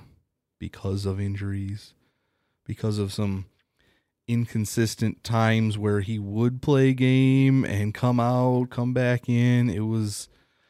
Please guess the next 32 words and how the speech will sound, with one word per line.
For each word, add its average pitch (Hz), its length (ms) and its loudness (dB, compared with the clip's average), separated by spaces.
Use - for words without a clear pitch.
it - 140 -8
feels 131 340 2
like 120 220 2
he 101 200 -4
should 113 540 -2
have 104 1040 0
maybe 101 500 -6
waited 98 600 -4
just 110 320 -4
a 110 40 -2
little 107 280 -4
longer 98 380 -2
a 92 40 -8
couple 98 300 -4
of 87 60 -6
times, 95 360 -4
and 95 120 -6
maybe 95 240 -6
he 101 100 -8
wouldn't 95 300 -6
have 90 80 -6
had 98 280 -6
as - 360 -10
big 98 540 -4
of 80 640 -8
an 104 160 -8
injury 92 460 -6
problem 85 600 -8
if - 80 -20
you'd 104 120 -4
have 95 100 -6
just 95 180 -8